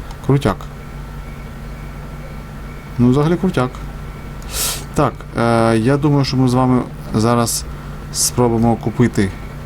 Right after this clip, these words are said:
купити з вами, е, м, приціл для того. Так, горобець. Мені тр-, ух, гаус є в продажу.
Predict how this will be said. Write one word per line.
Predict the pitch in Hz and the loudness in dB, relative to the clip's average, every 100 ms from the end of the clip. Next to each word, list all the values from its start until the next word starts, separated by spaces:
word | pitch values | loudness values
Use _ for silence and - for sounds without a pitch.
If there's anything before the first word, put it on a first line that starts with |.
| - - - - - - - - - - - - - - - - - - - | -10 -10 -10 -10 -10 -10 -10 -10 -10 -8 -8 -10 -10 -10 -10 -10 -10 -10 -4
купити | 113 123 113 107 | 0 2 4 4
з | |
вами, | 107 107 104 | 4 4 2
е, | - 113 | 0 2
м, | 107 104 104 101 92 87 - - - 92 - 95 - | 4 4 2 0 -2 -2 -2 -2 -2 -2 -2 -4 -2
приціл | 113 110 160 190 - - - - - - - 117 110 | 0 4 4 2 -2 -12 -12 -8 -8 -8 -6 -6 2
для | 107 107 104 101 101 101 98 | 4 6 6 6 6 4 2
того. | 98 - 98 98 95 - - - - - - - - - - | 0 0 -2 -2 -6 -8 -8 -6 -8 -10 -12 -12 -12 -10 -8
Так, | - - - | -8 -6 -2
горобець. | 113 113 - - - - - - - - - - - - - - - - - - - - | 0 0 0 -4 -8 -10 -10 -10 -10 -12 -12 -12 -12 -12 -12 -10 -8 -4 -2 -4 -4 2
Мені | 123 143 | 4 4
тр-, | 135 - 139 | 2 -2 2
ух, | 139 - - | 0 0 0
гаус | 110 143 151 104 - | 4 4 4 2 0
є | 110 107 | 2 2
в | |
продажу. | - 120 104 110 98 | 2 2 2 2 0